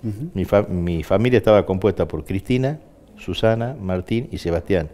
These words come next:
Speaker 2: Después apareció Emilio José en, eh, este, en el año dos mil cinco.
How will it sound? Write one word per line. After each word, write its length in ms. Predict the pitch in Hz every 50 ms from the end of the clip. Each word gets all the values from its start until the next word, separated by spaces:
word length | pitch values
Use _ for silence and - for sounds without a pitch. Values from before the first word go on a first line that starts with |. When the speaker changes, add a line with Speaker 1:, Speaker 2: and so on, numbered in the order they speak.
| - - - - - -
Speaker 2:
Después 300 | 85 82 - - 104 87
apareció 540 | 82 85 82 85 85 85 - 95 92 92 -
Emilio 400 | 82 87 87 95 90 85 85 78
José 380 | - 85 82 - - 85 80 - - - - - - - - - - - - - - - - _
en, 180 | - 85 85 87
eh, 300 | 87 82 78 73 71 73 69 - - _ _ - - - _ _ _ - - - - - - - - - _ - - - - - - -
este, 280 | - 95 - - - 92
en 80 | 90
el 120 | 90 87 95
año 220 | 98 98 98 95
dos 120 | 90 95 92
mil 200 | 98 95 92 87
cinco. 340 | - 87 69 - - -